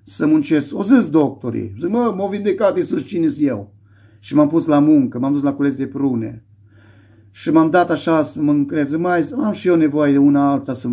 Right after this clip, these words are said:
fac ceva pe lângă casă.” Vreau să fac o cameră de baie. Și zic, „Mă duc la cules de prune cu frați, cu soție, cu copii.” M-am pus pe o pernă, mă trăgeam în mâini și culegeam prunele. Și eu sunt operat în mâini, la picioare. Și degeaba m-am stresat acolo, m-am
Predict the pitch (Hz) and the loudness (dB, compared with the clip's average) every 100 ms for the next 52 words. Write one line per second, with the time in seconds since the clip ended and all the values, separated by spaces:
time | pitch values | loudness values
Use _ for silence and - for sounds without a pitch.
0 | 113 143 139 - 123 131 131 127 127 147 | -4 -4 -4 -6 -6 -6 -4 -6 -4 -2
1 | 143 139 143 127 117 - _ - 302 175 | -2 -2 -4 -6 -8 -18 _ -8 -2 0
2 | 165 143 143 120 117 131 127 117 110 135 | 0 0 -4 -4 -4 -2 -2 -2 -2 -2
3 | 131 123 - _ _ 156 170 175 156 147 | -4 -6 -12 _ _ -2 0 2 0 0
4 | 143 131 139 127 120 120 123 127 147 143 | -2 -2 -2 0 0 -2 -6 -2 -2 -2
5 | - - 120 117 - - 120 - 147 139 | -4 -12 -14 -14 -14 -10 -10 2 4 4
6 | 120 117 - 107 143 139 131 - - - | 0 -10 -12 -2 2 2 2 -8 -20 -20
7 | - 135 143 151 139 123 165 160 143 135 | -6 -2 0 0 -2 -4 0 2 4 2
8 | 135 123 123 151 139 127 123 156 156 139 | 0 -4 -4 -2 0 2 2 4 2 -2
9 | - _ - - 165 185 180 175 175 160 | -16 _ -10 -4 -2 -2 -4 -4 0 0
10 | 123 107 101 135 123 - 123 156 156 139 | 0 -2 -6 -8 -8 -8 -6 -2 0 0
11 | 123 127 151 160 120 117 117 120 117 165 | 0 0 2 2 0 -2 -4 -6 -6 -2
12 | 151 120 117 - - - _ _ - 185 | -2 -2 -8 -10 -20 -20 _ _ -8 -2
13 | 180 170 190 196 220 254 202 170 170 156 | -2 -2 -6 -2 0 2 2 2 0 0
14 | 147 139 - 175 170 165 143 156 156 147 | -4 -6 -2 0 0 -2 -6 -2 0 0
15 | 139 147 143 127 | 2 2 2 -2